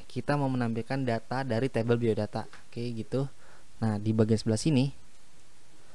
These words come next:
kita harus ngebuat salah satu model terlebih dahulu. Di Ctrl C, kemudian kita lanjut menggunakan P H P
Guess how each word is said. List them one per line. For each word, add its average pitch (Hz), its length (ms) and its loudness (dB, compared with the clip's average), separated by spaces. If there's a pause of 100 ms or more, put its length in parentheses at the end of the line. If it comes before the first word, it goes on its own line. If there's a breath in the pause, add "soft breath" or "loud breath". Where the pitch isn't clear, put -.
(180 soft breath)
kita 156 400 6
harus 131 160 2
ngebuat 120 400 8
salah 117 240 6
satu 113 240 0
model 113 480 6
terlebih 110 400 2
dahulu. 117 400 6 (960)
Di 117 80 0
Ctrl 110 480 4
C, 151 400 4
kemudian 120 400 4
kita 131 240 0
lanjut 127 320 4
menggunakan 117 560 2 (520 loud breath)
P - 40 -8
H 123 120 4 (120)
P 127 240 2